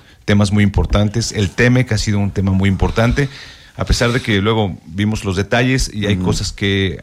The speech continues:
Speaker 1: eh, pulir,
Speaker 2: Que también
Speaker 1: pero
Speaker 2: pulirse,
Speaker 1: la
Speaker 2: claro.
Speaker 1: confianza en el país es, y, y la confianza que tengamos nosotros como ciudadanos, como empleados, como empresarios, y que nos tendamos la mano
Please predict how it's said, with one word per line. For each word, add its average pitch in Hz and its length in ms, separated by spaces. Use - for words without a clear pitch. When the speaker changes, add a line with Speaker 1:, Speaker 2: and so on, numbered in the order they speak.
Speaker 1:
eh, 78 180
pulir, 131 320
Speaker 2:
Que - 280
también 151 260
Speaker 1:
pero 165 200
Speaker 2:
pulirse, 123 240
Speaker 1:
la 139 180
Speaker 2:
claro. - 80
Speaker 1:
confianza 135 760
en 120 100
el 123 160
país 110 600
es, - 240
y, 135 220
y - 40
la 127 120
confianza 117 480
que - 100
tengamos 131 460
nosotros 127 640
como 147 240
ciudadanos, 107 840
como 127 240
empleados, 110 520
como 113 240
empresarios, 113 600
y 113 200
que - 340
nos 131 280
tendamos 123 560
la 104 160
mano 92 360